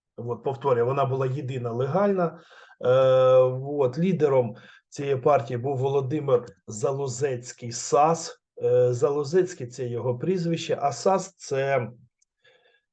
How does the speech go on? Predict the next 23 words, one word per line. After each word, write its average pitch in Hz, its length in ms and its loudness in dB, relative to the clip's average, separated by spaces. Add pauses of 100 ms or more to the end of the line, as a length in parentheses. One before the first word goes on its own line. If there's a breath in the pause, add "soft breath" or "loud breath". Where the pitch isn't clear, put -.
(140)
е, 117 1120 0 (540)
як 113 220 -8
би 110 60 -10
вам 104 160 -8
сказати, 104 600 -10
такий 131 220 -6
шляхе-, 143 380 -2
н-, 143 460 -8 (380)
назва 143 340 2
шляхетського 131 760 -2
роду, 123 320 2
з 101 80 -16
якого 117 320 -6
походив 117 460 -6
Залозецький. 113 680 -6
Тому, 151 260 -4
в 131 120 -10
принципі, 165 400 -2
ви 127 180 -4
можете 127 400 -2
в 123 60 -12
тестах 123 440 -6
побачити 120 600 -4